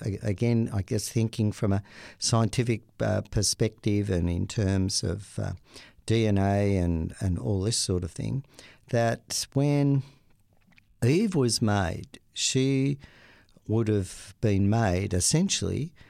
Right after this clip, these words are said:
with and using the D N A from Adam. So her D N A essentially came from Adam, from Adam's, uh, D N A. And so they were very closely related. And so in that,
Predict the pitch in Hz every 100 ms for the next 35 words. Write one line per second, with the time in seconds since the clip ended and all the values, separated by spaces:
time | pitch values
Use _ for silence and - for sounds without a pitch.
0 | - _ 123 135 - - - 120 104 117
1 | 135 135 98 101 104 104 117 117 110 107
2 | 107 - 107 98 107 - 101 - 110 110
3 | 113 - - - - 131 135 143 147 143
4 | 131 107 131 123 117 107 92 117 143 -
5 | _ _ 104 - 135 135 - 98 98 -
6 | 123 113 110 110 117 - - 110 98 101
7 | 107 - _ _ 107 104 95 80 - -
8 | _ - - - 120 117 113 113 101 -
9 | - - - 113 95 98 92 110 104 95
10 | 95 92 87 - _ _ - - - -
11 | 113 113 113 107 - 123 123 123 131 202
12 | 208 - 139 117 120 107 135 135 104 104
13 | - 120 117 135 170